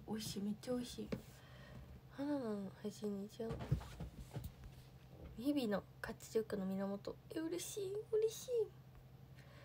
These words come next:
今日ご飯の、それな？茶岡友禅。え、全然知らない。え、岐阜タンメン食べたことない、花。食べてみたいんだけど。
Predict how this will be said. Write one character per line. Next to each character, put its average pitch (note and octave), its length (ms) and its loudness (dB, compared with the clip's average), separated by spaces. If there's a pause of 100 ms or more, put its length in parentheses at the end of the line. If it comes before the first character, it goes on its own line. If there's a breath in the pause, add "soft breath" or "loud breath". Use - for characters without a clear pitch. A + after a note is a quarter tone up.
(420 loud breath)
今 B3+ 100 2
日 B3 60 -4
ご B3+ 60 2
飯 D4 180 12
の、 - 140 6 (240)
そ G#3+ 160 2
れ C4 80 12
な？ F#4 80 12 (800)
茶 C4 220 8
岡 A3 360 10
友 G3+ 280 8
禅。 F3+ 140 2 (200)
え、 G3+ 60 2
全 A#3+ 200 2
然 E4 140 8
知 F4+ 180 10
ら E4 80 10
な D#4+ 180 10
い。 A3 80 6 (1300 loud breath)
え、 G3 60 0
岐 A#3 180 2
阜 - 80 0
タ G4+ 120 12
ン F4 60 12
メ A#3 60 12
ン G#3 80 8
食 E4+ 120 12
べ E4+ 60 10
た C#4 80 12
こ A#3 100 10
と G#3+ 140 8
な A3+ 220 12
い、 - 20 10
花。 F#3 260 4 (1300)
食 C#4+ 140 10
べ F4 80 12
て D#4+ 80 10
み A3+ 140 10
た A#3 100 10
い A#3 60 12
ん A3 80 8
だ G3 80 4
け - 160 0
ど。 - 120 0